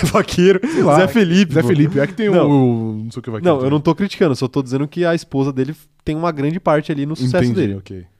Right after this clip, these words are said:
Speaker 1: Não
Speaker 2: Entendi.
Speaker 1: estou dizendo que é ruim ou que
Speaker 2: Que
Speaker 1: é
Speaker 2: ele
Speaker 1: bom.
Speaker 2: não merece, ok.
Speaker 1: Apesar de que a última que lançou é ruim, de fato.
Speaker 2: A do Gabigol eu achei também.
Speaker 1: Não, não.
Speaker 2: <laughs>
Speaker 1: Gabigol,
Speaker 2: Eu não vi.
Speaker 1: eu te amo. Você pode fazer o que você quiser, tá bom?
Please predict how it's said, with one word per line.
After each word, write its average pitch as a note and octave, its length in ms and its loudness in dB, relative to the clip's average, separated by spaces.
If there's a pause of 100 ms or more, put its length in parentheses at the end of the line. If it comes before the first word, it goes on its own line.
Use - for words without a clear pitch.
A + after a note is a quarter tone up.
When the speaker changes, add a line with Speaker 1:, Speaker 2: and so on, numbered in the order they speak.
(380)
Speaker 1:
Não A#2+ 140 -10
Speaker 2:
Entendi. A2 80 -10
Speaker 1:
estou C#3+ 280 -4
dizendo C#3+ 320 -4
que F#3 240 -8
é F3+ 80 -2
ruim C3+ 220 -4
ou D#3 40 -6
que - 40 -20
Speaker 2:
Que B2+ 60 -6
Speaker 1:
é - 20 -4
Speaker 2:
ele A2+ 60 -4
Speaker 1:
bom. A#2 60 0
Speaker 2:
não A#2 60 -2
merece, G2+ 300 -8
ok. F2+ 280 -18
Speaker 1:
Apesar C3+ 340 0
de D3 60 -8
que - 80 -4
a D#3 60 2
última C3 320 -4
que - 80 -14
lançou C3 240 -8
é - 20 -6
ruim, A#2 160 -10 (300)
de G#2+ 80 -16
fato. - 260 -10 (380)
Speaker 2:
A G#2+ 60 -6
do A2+ 100 -8
Gabigol A#2 260 0
eu A2+ 60 2
achei A2+ 160 -4
também. G2 180 -8
Speaker 1:
Não, F3 180 2
não. A2+ 140 -2 (460)
Speaker 2:
<laughs> - 460 -10
Speaker 1:
Gabigol, D3 480 0
Speaker 2:
Eu B2+ 80 -4
não C#3 100 -2
vi. A2+ 180 -6 (320)
Speaker 1:
eu A#2 60 -14
te - 160 -12
amo. G2 180 -8 (480)
Você G#2+ 260 -8
pode A#2+ 180 -4
fazer B2 140 -6
o A#2+ 40 -8
que - 60 -16
você A#2+ 160 -12
quiser, G#2+ 240 -10
tá - 80 -14
bom? C#3 160 -6